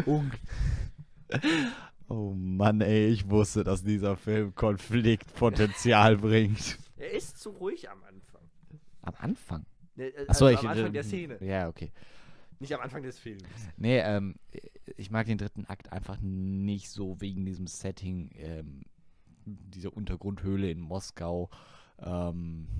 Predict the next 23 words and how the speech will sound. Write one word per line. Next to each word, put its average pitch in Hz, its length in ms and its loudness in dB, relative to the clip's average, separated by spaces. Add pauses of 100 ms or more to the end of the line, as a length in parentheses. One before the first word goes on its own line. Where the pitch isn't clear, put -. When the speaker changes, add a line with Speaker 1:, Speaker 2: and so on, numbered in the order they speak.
(560)
Speaker 2:
Wo 101 80 -14
eine 98 100 -6
What-If-Folge 98 560 -2
spielt. - 380 -4 (1200)
Speaker 1:
Ja. - 480 -14 (440)
<laughs> 151 360 -6 (1080)
Ah, 85 180 -4
jetzt, 107 260 -2
jetzt 113 240 -4
mal 117 80 2
ehrlich, 113 220 2 (180)
äh, - 180 -14 (4000)
ich - 160 -10
bin - 160 -4
nicht, - 160 -10
nicht 92 140 -6
so - 100 -8
ein 76 100 -6
Moskau-Fan, - 720 -6
ich - 180 -12
mag 67 160 -10
keinen - 180 -10
Schnee. - 300 -8